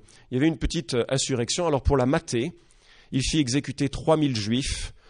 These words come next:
dont la plupart d'ailleurs étaient que des pèlerins innocents. Donc Archélaüs, qui a reçu la Judée, là où se trouve Bethléem, là où se trouve, euh, Jérusalem, et cetera, c'est un homme de la même trempe de son père. Et voilà que, eh bien,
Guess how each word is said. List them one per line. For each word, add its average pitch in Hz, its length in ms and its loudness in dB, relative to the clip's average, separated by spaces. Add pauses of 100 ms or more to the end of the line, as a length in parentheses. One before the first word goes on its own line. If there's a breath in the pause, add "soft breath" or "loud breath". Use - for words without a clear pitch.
(140 soft breath)
dont 117 100 0
la 117 80 2
plupart 120 320 -2
d'ailleurs 113 320 0
étaient 120 220 -6
que 120 120 -6
des 104 200 -4
pèlerins 117 320 -4
innocents. 110 500 -6 (540)
Donc 127 200 -6
Archélaüs, 202 680 4
qui 160 100 4
a 143 40 6
reçu 156 280 2
la 135 100 4
Judée, 139 340 2
là 151 120 4
où 120 60 0
se - 100 -8
trouve 143 300 0
Bethléem, 123 680 0
là 113 100 4
où 107 60 0
se - 100 -10
trouve, 123 380 0
euh, 101 140 2
Jérusalem, 110 520 0
et 104 60 -4
cetera, 147 340 -6 (300 soft breath)
c'est - 160 0
un 151 80 4
homme 160 160 6
de 131 60 4
la 123 80 4
même 151 200 4
trempe - 460 -4
de 120 80 -4
son 120 180 -2
père. 131 260 -2 (320 soft breath)
Et 139 60 0
voilà 151 300 2
que, 175 340 -2 (560 soft breath)
eh 123 80 -2
bien, 123 400 0